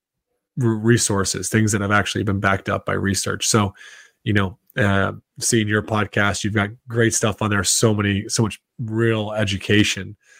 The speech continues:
for, for parents out there, which I think is brilliant. So my, my big encouragement, I guess I just leave people with, is just make sure we lean into some maybe uncomfortable relationships, but we,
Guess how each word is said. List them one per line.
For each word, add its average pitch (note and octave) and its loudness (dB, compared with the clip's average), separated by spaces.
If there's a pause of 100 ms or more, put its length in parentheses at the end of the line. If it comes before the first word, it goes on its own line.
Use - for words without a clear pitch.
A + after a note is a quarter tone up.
(200)
for, - 2
for - -2
parents G2 0
out F#2+ -2
there, F#2+ -2
which F#2+ -2
I G2+ -4
think G2+ -2
is F#2 -2
brilliant. F#2+ -2
So G2 0 (400)
my, G#2 2
my A2+ 0
big A#2 2
encouragement, G2+ -2
I G2 -2
guess G2+ -4
I G2 0
just F#2+ -4
leave G#2 2
people G2+ 0
with, G2 0
is G2 2
just - 0 (520)
make A2 2
sure A#2+ 2
we A#2 0 (260)
lean B2 0
into A#2+ 0
some - -2
maybe G#2 2
uncomfortable A2 0
relationships, A#2+ 0
but - -4
we, G2+ 2